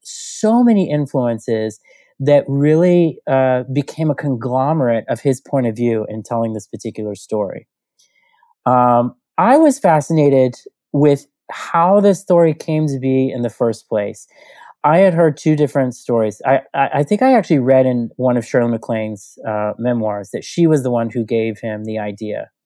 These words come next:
to turn, uh, uh, his, his heart attack into a film. Um, and then I also read a, a New York Times article where he himself said he is,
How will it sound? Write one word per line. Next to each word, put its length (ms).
to 100
turn, 400
uh, 340
uh, 340
his, 500
his 320
heart 240
attack 340
into 280
a 80
film. 340
Um, 580
and 240
then 240
I 120
also 360
read 160
a, 240
a 60
New 120
York 220
Times 320
article 340
where 120
he 260
himself 480
said 240
he 180
is, 280